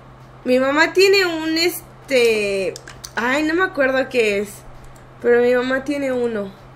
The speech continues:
Un, una plantita así que es de espe-, eh, especie, eh,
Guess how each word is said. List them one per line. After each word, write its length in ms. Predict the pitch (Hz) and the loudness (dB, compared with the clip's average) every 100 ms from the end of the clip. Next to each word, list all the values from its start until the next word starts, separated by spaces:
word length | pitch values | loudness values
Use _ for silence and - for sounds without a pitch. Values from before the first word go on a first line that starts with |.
| - - - - - - - - - - - | -20 -20 -20 -20 -20 -20 -20 -20 -20 -8 -2
Un, 540 | 254 269 262 262 247 262 | 0 0 -2 -2 -2 0
una 220 | 294 294 | 2 2
plantita 380 | 285 220 226 233 | 2 0 0 -2
así 160 | 233 | 0
que 80 | 233 | -2
es 80 | 247 | 0
de 80 | 240 | -2
espe-, 140 | - - - - | -4 -14 -20 -12
eh, 480 | - - - 226 208 | -8 -6 0 0 0
especie, 760 | 214 - - 233 240 - 214 - | -4 -4 2 4 4 -2 -6 -2
eh, 420 | 214 208 202 | 0 0 -2